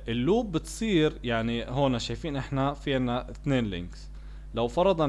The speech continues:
عنا هون جهاز معين متصل بهذا السويتش، أرسل بيانات، البيانات راح تنتقل عبر اللينك هذا مثلًا،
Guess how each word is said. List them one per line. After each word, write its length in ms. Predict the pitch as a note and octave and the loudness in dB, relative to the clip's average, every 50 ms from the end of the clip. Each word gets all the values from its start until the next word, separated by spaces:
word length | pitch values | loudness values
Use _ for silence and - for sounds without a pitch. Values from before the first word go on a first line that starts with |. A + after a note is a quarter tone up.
| C#3 | 4
عنا 180 | C#3 D3 D3+ C#3 | 2 2 2 2
هون 540 | B2+ C3 C#3 D3 D3 D3 C#3+ C#3 C3+ C#3 C#3+ - - - - - - | 2 2 2 2 2 2 4 4 4 2 0 -4 -10 -14 -12 -6 -4
جهاز 580 | A2+ A2 G#2 - A2+ A#2+ D3 D3+ D3+ B2+ A#2 | -4 -4 -2 -4 0 2 4 4 2 2 0
معين 500 | A#2+ A2 A2+ A2+ A2 G#2+ G#2+ A#2 C3 E3+ | -2 0 0 0 0 0 2 2 2 2
متصل 520 | G3+ F#3+ D#3+ F3 E3+ - D#3+ D3 - - B2+ | 2 0 -2 -2 -2 -2 -4 -4 -4 -8 -4
بهذا 300 | A#2+ C#3 C3 B2+ A#2+ A#2+ | -2 0 0 0 0 0
السويتش، 560 | G#2+ A2 G#2+ - - A2+ C3 F3 F3+ - - - - - - - - - | -2 -2 -6 -4 -2 0 0 0 0 -2 -8 -12 -14 -14 -14 -12 0 2
أرسل 380 | F#3+ G#3 F#3 - - F3+ D#3+ | 2 2 2 4 2 2 2
بيانات، 500 | C#3 C3+ B2+ A#2+ A2+ A2 G#2+ G2 G2 F#2 - - - - - - - - - - | 4 4 4 4 4 2 0 -2 -2 -4 -8 -12 -14 -16 -16 -14 -14 -14 -10 -6
البيانات 600 | G#2+ A2 B2 C3 C#3 D3 E3 F3 F3+ F3 - - | 0 2 4 6 6 6 6 6 6 4 2 0
راح 140 | C#3 C3+ - | -2 -2 -2
تنتقل 680 | - F3+ E3 D#3+ - - C#3 - - D3+ D#3 E3+ F#3+ | 0 0 0 2 2 0 -2 0 2 0 0 0 0
عبر 220 | - C3 C3 B2 A#2+ | -2 -2 -2 -2 -2
اللينك 360 | A#2 A2+ A#2+ A#2 A2+ - - | 0 0 0 0 -2 -2 -2
هذا 200 | A#2+ A#2+ A#2+ A2 | -2 -2 0 0
مثلًا، 500 | A2+ A2 G#2+ - G2+ A#2+ D#3 F#3+ A3 | -2 -4 -4 -4 -2 -2 0 0 -2